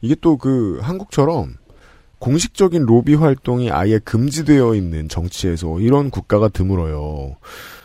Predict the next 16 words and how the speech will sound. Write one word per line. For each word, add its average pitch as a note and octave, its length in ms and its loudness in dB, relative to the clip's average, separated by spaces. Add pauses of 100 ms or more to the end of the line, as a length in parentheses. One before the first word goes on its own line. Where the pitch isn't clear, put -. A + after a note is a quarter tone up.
(220)
해외 G#3 340 4
외교의 A#2 400 2
장에서는 G#2 880 -6 (360)
알려지지 F3 640 2
않는 B2+ 220 0
로비들이 G#2 380 -2
정말 G2+ 320 -4
많거든요. D2 960 -4 (380)
아이에이이에이의 B2+ 1500 4
수장쯤 F#3 580 -4
되면 F#2 520 0 (520)
엄청난 A#3 720 -2
로비 D3 320 2
공세에 C#3 340 2
시달리게 A#2 420 0
됩니다. F2 560 -2